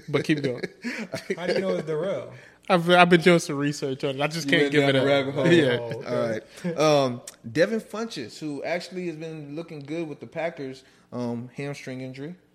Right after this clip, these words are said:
Speaker 1: Mm-hmm.
Speaker 2: So he's been out. Um, and then A J Dillon.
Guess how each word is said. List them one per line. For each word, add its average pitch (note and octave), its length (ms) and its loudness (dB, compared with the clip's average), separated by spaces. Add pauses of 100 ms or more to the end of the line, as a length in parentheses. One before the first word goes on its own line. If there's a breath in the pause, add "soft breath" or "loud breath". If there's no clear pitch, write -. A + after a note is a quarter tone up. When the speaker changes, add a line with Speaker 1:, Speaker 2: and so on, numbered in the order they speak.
(100)
Speaker 1:
Mm-hmm. C3 200 0
Speaker 2:
So A#2 120 -6
he's C3+ 160 -8
been C3+ 160 -6
out. C3 240 -2 (240 soft breath)
Um, B2 220 -4
and C3+ 140 -8
then D#3+ 160 -4
A E3+ 140 -4
J E3 180 -2
Dillon. D3 360 -2